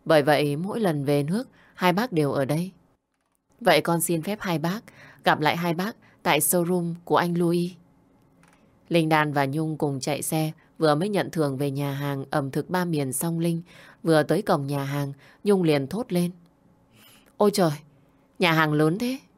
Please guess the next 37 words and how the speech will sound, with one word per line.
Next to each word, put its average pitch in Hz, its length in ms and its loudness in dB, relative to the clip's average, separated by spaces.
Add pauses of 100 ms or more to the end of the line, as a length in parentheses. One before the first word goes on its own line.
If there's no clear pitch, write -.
(640)
Đây 175 140 6
là 156 120 4
tài 147 200 2
sản 143 320 -2
của 143 120 -6
mẹ 139 240 -4
chị. 143 320 -6 (500)
Chị 156 240 4
chỉ 147 180 0
thuộc 156 240 -2
thành 151 180 -2
phần 143 320 -2 (100)
phá 160 320 0
tiền 156 260 2
thôi. 170 300 -6 (1800)
Quả 160 180 4
thực 147 220 -2
Linh 170 180 0
Đan 165 220 2
từ 151 160 0
bé 147 200 0
tới 220 160 -2
giờ 147 220 0
đi 160 160 0
học, 151 260 -2 (280)
cô 196 140 2
chưa 196 180 2
giúp 240 220 -2
được 156 160 2
gì 143 220 -2
cho 190 180 -4
mẹ 151 220 0
của 135 180 -6
cô. 175 300 -6 (320)
Tài 160 140 6
sản 147 280 0
này 143 260 -4